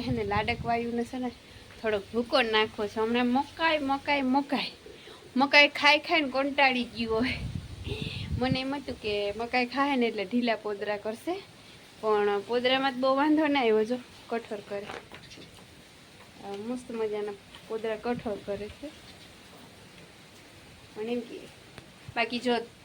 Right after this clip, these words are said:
બે ટક ખાલી ભેહુંને મકાઈ ખવડાવી હોય ને તો, તો, તો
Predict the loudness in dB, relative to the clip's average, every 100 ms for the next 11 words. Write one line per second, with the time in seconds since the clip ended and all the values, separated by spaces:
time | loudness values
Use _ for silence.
0 | -20 -14 -4 4 8 10 8 4 4 4
1 | 2 2 4 2 0 0 2 2 4 4
2 | 4 4 0 2 4 4 4 0 -4 -18
3 | -20 -20 -12 -8 -8 -8 -16 -20 -16 -10
4 | -6 2 6